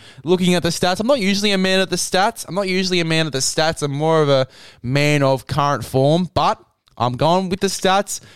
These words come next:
I'm gonna go with the Parramatta Eels in this one. I'm gonna take them head to head, though, because as I said,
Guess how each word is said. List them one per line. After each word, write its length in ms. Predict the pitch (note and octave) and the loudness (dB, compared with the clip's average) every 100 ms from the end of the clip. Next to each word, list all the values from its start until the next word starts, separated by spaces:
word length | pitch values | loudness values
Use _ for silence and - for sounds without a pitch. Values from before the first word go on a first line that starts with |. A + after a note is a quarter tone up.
| - | -14
I'm 140 | - A#2 | -6 -6
gonna 320 | A#2+ C#3+ D3+ | -2 0 2
go 320 | D3 C#3+ D3 | 2 2 2
with 500 | A#2+ A#2+ C3+ C#3 C3 - | 0 -2 2 2 0 -4
the 160 | A2+ | -6
Parramatta 580 | A2 B2+ B2+ B2+ A#2+ A2+ | -4 -2 0 0 0 0
Eels 240 | A#2+ A#2+ B2 | 0 0 -2
in 100 | A#2+ | -4
this 200 | A#2+ B2+ | -6 -2
one. 240 | A#2+ A#2+ | 0 0
I'm 80 | A2+ | -2
gonna 180 | A#2 A2 | -2 -2
take 300 | - C3 - | -2 -2 -2
them 160 | A#2 | -4
head 240 | A2 A2+ A2+ | -2 -4 -2
to 100 | A2 | -6
head, 320 | G2+ G#2+ A#2 | -2 -4 0
though, 160 | A2+ | 0
because 260 | A2+ B2 B2 | 0 -2 -2
as 140 | D3 | -2
I 40 | A2+ | -2
said, 340 | - B2+ B2 | -2 0 -2